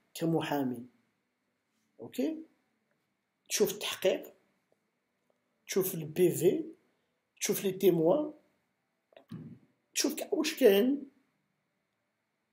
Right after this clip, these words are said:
ال-، الأدلة، ومن بعد ثم تنقص الجرائم هذو. تنقص الجرائم، هذه ما كاشها، هذه ما كاشها، هذه ما كاشها. هاي لك كيف تنقص الجرائم من لا ليست هذيك اللي يعطي لك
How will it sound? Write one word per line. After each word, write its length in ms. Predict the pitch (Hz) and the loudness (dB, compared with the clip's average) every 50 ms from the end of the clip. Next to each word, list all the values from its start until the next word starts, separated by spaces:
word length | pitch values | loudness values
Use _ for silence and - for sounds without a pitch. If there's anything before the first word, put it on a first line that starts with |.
| _ _ - | _ _ -6
ال-، 120 | 151 151 151 147 143 135 131 117 104 101 92 - 123 | -2 2 4 4 4 4 2 0 -2 -8 -10 -10 -10
الأدلة، 760 | 135 143 165 175 156 147 151 156 143 165 247 311 415 - - - _ _ _ _ _ _ _ _ - | -4 0 0 0 0 0 -4 -4 0 0 0 0 0 -4 -10 -20 _ _ _ _ _ _ _ _ -2
ومن 180 | - 190 185 165 | 0 0 2 4
بعد 220 | - - 277 262 | 4 2 2 2
ثم 260 | - - 208 240 370 | 0 -2 0 2 2
تنقص 560 | 403 392 - 277 240 277 - - 403 403 - 320 | 4 4 4 4 4 4 4 4 4 4 6 4
الجرائم 680 | 226 165 156 175 175 165 170 165 165 165 165 170 165 | 2 2 6 8 10 10 10 8 6 6 2 0 0
هذو. 320 | 151 151 131 123 120 117 - _ _ _ _ _ _ - - - _ _ _ _ _ _ _ _ _ _ _ _ _ _ _ _ _ _ _ _ _ _ - - - | 0 -2 -2 -4 -6 -10 -14 _ _ _ _ _ _ -20 -20 -20 _ _ _ _ _ _ _ _ _ _ _ _ _ _ _ _ _ _ _ _ _ _ -14 -8 -4
تنقص 340 | 190 214 220 - - - | -2 -2 -2 -2 -2 -4
الجرائم، 440 | 170 160 147 165 151 151 151 139 139 | -2 -2 0 0 2 2 2 2 2
هذه 200 | 139 160 160 170 | 4 4 4 6
ما 120 | 175 185 185 | 6 4 4
كاشها، 480 | 185 - - - - - - - - _ _ _ _ _ _ | 4 4 2 2 0 -2 -12 -14 -16 _ _ _ _ _ _
هذه 160 | - 139 135 | -8 -4 -2
ما 100 | 147 160 | -2 -2
كاشها، 480 | 156 156 - 196 170 - 127 113 107 - _ _ _ _ _ - | 0 4 4 4 4 2 -2 -10 -14 -16 _ _ _ _ _ -6
هذه 120 | 123 147 | -2 0
ما 100 | 160 165 | 0 0
كاشها. 420 | 160 160 214 202 160 - 110 92 - _ _ _ _ _ _ _ _ _ _ _ _ _ - | 2 2 2 0 0 -2 -8 -14 -16 _ _ _ _ _ _ _ _ _ _ _ _ _ 6
هاي 160 | 226 247 226 | 8 8 8
لك 140 | 226 208 - | 8 4 0
كيف 200 | - 214 185 220 | 2 4 6 6
تنقص 500 | 214 220 208 196 240 - - 285 - - | 6 4 4 -2 -2 0 0 0 0 0
الجرائم 460 | 196 165 170 170 160 185 - - 247 | 0 4 6 8 8 8 6 4 4
من 140 | 302 254 220 | 6 8 8
لا 80 | 220 | 8
ليست 300 | 220 220 254 - - - | 6 6 4 2 2 6
هذيك 300 | 196 190 190 247 247 - | 6 6 6 6 2 -2
اللي 160 | - 208 214 202 | -2 0 2 2
يعطي 320 | 180 - - - 196 190 | 2 2 0 0 0 2
لك 360 | 190 180 190 185 - - - | 2 2 0 -2 -4 -14 -20